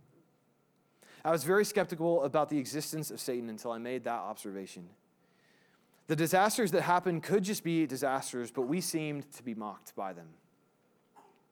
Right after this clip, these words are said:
Right, th-, th-, try to do anything good in this world, and you will not just feel like you're opposed, but you're mocked. Right? No matter what you do to try to put your life back together, you, you,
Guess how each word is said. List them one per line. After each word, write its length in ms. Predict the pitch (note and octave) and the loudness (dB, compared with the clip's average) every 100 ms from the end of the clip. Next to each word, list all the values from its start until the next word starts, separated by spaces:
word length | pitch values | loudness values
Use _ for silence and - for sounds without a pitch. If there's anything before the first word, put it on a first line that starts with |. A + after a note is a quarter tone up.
| _ _ _ _ _ _ _ - _ _ | _ _ _ _ _ _ _ -20 _ _
Right, 80 | A#3 | 0
th-, 160 | F3+ F3+ | 0 -2
th-, 120 | F#3 | -2
try 240 | - G3+ | 4 6
to 60 | C#4 | 6
do 140 | A3+ | 4
anything 280 | G#3+ G3+ F3 | 4 4 2
good 220 | D3+ C3+ | 2 0
in 60 | B2 | -4
this 140 | A2 | -8
world, 220 | A2 G2+ G2 | -8 -8 -6
and 100 | D3 | -2
you 140 | F3 | 0
will 120 | F#3+ E3 | 2 2
not 280 | D#3+ G#3 | 2 2
just 200 | A3 F3 | 0 -6
feel 180 | - D3+ | -2 0
like 180 | C3 C3 | 0 -2
you're 120 | C3 | -6
opposed, 440 | A2 - A2 G2 - | -6 -8 -8 -8 -14
but 160 | A2 | -12
you're 100 | A2 | -10
mocked. 380 | F#2+ F2+ - - - - _ _ _ _ _ _ _ _ _ _ _ _ _ _ _ _ _ _ | -10 -14 -16 -20 -20 -20 _ _ _ _ _ _ _ _ _ _ _ _ _ _ _ _ _ _
Right? 80 | G3+ | 0
No 80 | F#3+ | 4
matter 180 | G3+ | 6
what 180 | F#3+ A#3+ | 6 6
you 100 | A3+ | 4
do 120 | G3 | 4
to 80 | F#3+ | 2
try 180 | - F3 | 2 0
to 60 | F3 | 0
put 160 | F#3+ | 0
your 120 | E3 | 2
life 340 | D#3 D3+ C#3 - | 2 2 -2 -2
back 260 | D3+ C#3 | -2 -2
together, 460 | - C3 A#2+ A#2 G#2+ - | -6 -4 -2 -2 -6 -8
you, 120 | D3+ | -6
you, 180 | D3+ F3 | -2 -2